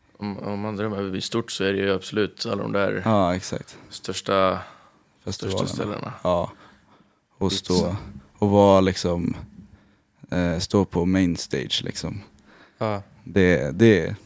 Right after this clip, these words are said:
Speaker 2: det är det man vill komma till, liksom.
Speaker 1: Så det är som artist.
Speaker 2: Ja.
Speaker 3: Ha-, har ni några artister som ni skulle vilja göra en collab med?
Speaker 2: Oh.
Speaker 3: Vi kan, vi kan börja först i Sverige.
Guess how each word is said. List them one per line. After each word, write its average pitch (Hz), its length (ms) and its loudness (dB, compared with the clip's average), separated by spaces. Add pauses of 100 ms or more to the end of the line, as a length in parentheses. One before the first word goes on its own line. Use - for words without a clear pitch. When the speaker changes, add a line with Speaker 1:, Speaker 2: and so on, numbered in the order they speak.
(200)
Speaker 2:
det 104 160 -4
är 87 240 0
det 90 160 -2
man 90 240 0
vill 92 220 -2 (260)
komma 90 280 0
till, 98 180 -6
liksom. - 320 -8 (280)
Speaker 1:
Så - 160 -6
det 98 80 -2
är 92 40 -4
som 98 140 -6
artist. - 520 -10 (180)
Speaker 2:
Ja. 95 280 2 (1040)
Speaker 3:
Ha-, - 140 -6 (120)
har 151 60 12
ni 151 100 12
några 143 360 12
artister 123 520 2
som - 120 -4
ni 113 80 2
skulle 110 220 -4
vilja 110 140 4
göra 104 100 4
en 104 60 0
collab 131 320 2
med? 113 160 -6 (720)
Speaker 2:
Oh. - 120 -14 (2750)
Speaker 3:
Vi 139 80 -8
kan, 139 100 0
vi 147 60 4
kan 151 140 8
börja 135 160 6
först 123 340 -8
i - 180 -2
Sverige. 104 400 2